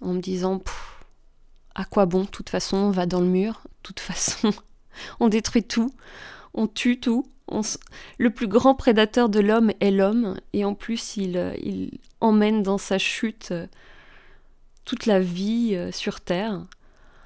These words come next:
Alors, je me disais que c'est pas très grave, au bout du compte, euh, nous mourrons tous <laughs> dans une aco-, une apocalypse, et puis, euh, et puis de là, euh, la Terre, l'univers, euh,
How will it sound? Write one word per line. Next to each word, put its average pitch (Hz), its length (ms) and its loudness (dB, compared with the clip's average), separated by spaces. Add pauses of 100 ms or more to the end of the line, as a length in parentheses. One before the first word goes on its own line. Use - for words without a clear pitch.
(140)
Alors, 208 220 6
je 208 100 2
me 208 80 4
disais 190 340 0
que 180 340 -2
c'est - 200 -2
pas 175 160 -2
très - 180 -2
grave, 185 380 0
au 180 80 -2
bout 170 140 -6
du 185 160 -4
compte, 190 400 -8
euh, 165 100 -10 (880)
nous 202 140 6
mourrons 202 420 6
tous 226 400 0
<laughs> - 20 2
dans 180 320 2
une 202 220 6
aco-, - 340 4 (460)
une 190 160 2
apocalypse, 196 920 -2
et 190 120 0
puis, 185 420 -2
euh, 165 180 -4 (1000)
et 202 120 0
puis 208 300 -4
de 185 120 2
là, 175 460 2
euh, - 60 -6 (100)
la 185 220 2
Terre, 190 500 4
l'univers, 180 800 2
euh, 170 240 -4